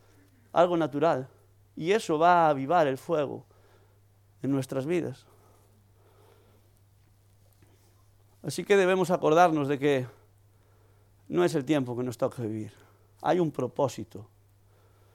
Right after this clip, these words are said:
por el cual estamos aquí, ahora, por el cual tú eres como eres.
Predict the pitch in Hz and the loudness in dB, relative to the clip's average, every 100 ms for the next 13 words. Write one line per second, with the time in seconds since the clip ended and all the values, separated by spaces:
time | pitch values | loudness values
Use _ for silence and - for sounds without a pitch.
0 | _ _ _ _ _ _ 139 139 - 156 | _ _ _ _ _ _ 0 0 6 8
1 | 170 160 165 151 139 123 127 131 117 - | 10 8 2 2 0 -4 -6 -8 -8 -20
2 | - _ _ _ _ _ _ _ _ _ | -20 _ _ _ _ _ _ _ _ _
3 | _ _ _ _ _ 113 135 147 123 104 | _ _ _ _ _ 2 4 4 2 -6
4 | - _ _ _ _ _ _ _ _ _ | -16 _ _ _ _ _ _ _ _ _
5 | _ _ _ _ _ _ _ _ 160 156 | _ _ _ _ _ _ _ _ 2 4
6 | 139 175 180 190 190 175 180 190 - 135 | 2 8 8 6 2 2 4 2 -4 -4
7 | 139 175 131 107 - | -2 -2 -4 -6 -16